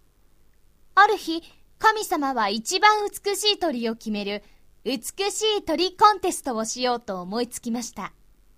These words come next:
そして、一番美しい鳥には、鳥の王様の位を与えようと言いました。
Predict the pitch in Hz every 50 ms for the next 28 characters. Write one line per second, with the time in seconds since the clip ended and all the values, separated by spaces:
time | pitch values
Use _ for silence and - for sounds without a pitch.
0 | - - - - _ - _ _ - - _ _ - _ - - 240 240 233 -
1 | - 277 262 254 247 - _ - _ - _ - - _ 285 294 294 - 320 339
2 | 294 339 339 339 339 339 - - - - 370 359 - 392 392 370 - 339 330 302
3 | 302 294 302 285 233 226 240 233 - - - - _ _ _ - _ - 277 277
4 | 320 349 359 359 359 359 349 311 269 294 359 - - - 403 381 392 381 370 370
5 | 359 - 359 339 349 349 330 330 320 320 311 311 320 330 320 320 330 330 339 370
6 | 370 370 349 294 247 226 233 226 214 214 220 - - - 180 180